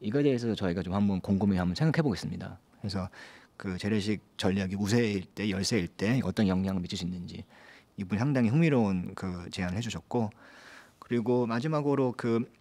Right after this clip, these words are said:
시간의 변화에 따라서 그 한 국민들의 인식이 변화를 하는 부분을 저희가 이제 충분히 생각하지 못한 부분이 있는데 지금 생각해 보면 일 차 설문을 작년 구월에 했-, 했고 이 차 설문을 이제 올해 여름에 했을 경우에는 그 시간을 일 년 이상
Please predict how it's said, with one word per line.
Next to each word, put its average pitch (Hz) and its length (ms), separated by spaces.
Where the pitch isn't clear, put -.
시간의 202 360
변화에 135 440
따라서 101 760
그 - 80
한 117 160
국민들의 117 400
인식이 107 220
변화를 104 800
하는 160 280
부분을 101 480
저희가 98 400
이제 92 240
충분히 185 320
생각하지 160 360
못한 117 340
부분이 104 200
있는데 95 480
지금 180 420
생각해 196 280
보면 147 380
일 214 120
차 233 200
설문을 175 540
작년 156 800
구월에 123 520
했-, 107 80
했고 92 380
이 110 60
차 135 120
설문을 135 340
이제 107 120
올해 113 340
여름에 117 360
했을 113 160
경우에는 95 720
그 - 120
시간을 131 800
일 156 160
년 165 140
이상 95 300